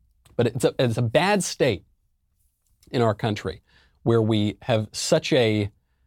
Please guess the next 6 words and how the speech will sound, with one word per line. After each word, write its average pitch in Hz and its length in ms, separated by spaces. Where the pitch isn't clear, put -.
an 117 200
atrophied 135 520
understanding 107 580
of 87 120
justice - 680
that 101 320